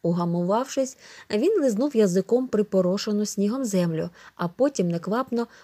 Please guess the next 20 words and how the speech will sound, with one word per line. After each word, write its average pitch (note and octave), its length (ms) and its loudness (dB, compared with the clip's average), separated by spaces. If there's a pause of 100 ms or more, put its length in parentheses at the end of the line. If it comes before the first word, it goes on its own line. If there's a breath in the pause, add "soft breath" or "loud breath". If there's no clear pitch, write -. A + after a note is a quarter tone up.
попрямував F3 800 0 (160)
до G3 200 2
тієї D4 360 0
поляни, A3 600 0 (120)
на F3 180 -2
якій E3+ 320 -2
любив E3+ 400 0 (220 soft breath)
найчастіше G#3 880 -4
бувати. E3+ 640 -4 (1300)
Поляна B3 520 6
ця, F3+ 380 2
подзьобана G3+ 640 6
струхлявими G#3+ 680 0
пеньками, F#3+ 640 -2 (400 soft breath)
викружилася B3+ 840 2
край A#3+ 420 -2
осічняка A3+ 840 -4
трохи G3 340 0
на C4+ 120 -2
згірку. F3+ 520 -2